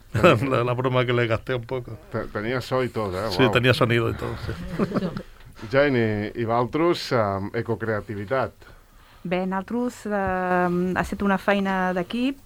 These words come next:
Speaker 3: Eh, jo poso les premisses i decideix que els materials una mica que vol, que vull que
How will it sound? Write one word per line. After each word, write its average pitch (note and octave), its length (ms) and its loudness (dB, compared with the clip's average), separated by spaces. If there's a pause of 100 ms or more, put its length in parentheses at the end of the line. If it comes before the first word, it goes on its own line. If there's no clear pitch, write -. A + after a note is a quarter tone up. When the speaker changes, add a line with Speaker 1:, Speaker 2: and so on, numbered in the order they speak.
Speaker 3:
Eh, F3 640 2 (540)
jo G3 100 0
poso G3 340 0
les G3 140 -4
premisses G3+ 800 4
i F#3+ 480 0
decideix F3+ 400 4
que F#3+ 80 0
els G3+ 80 6
materials F#3 560 2
una F#3 80 0
mica F#3+ 300 0
que G3 100 -4
vol, F#3 240 0 (260)
que F3 80 -4
vull F3 220 -2
que F3+ 140 0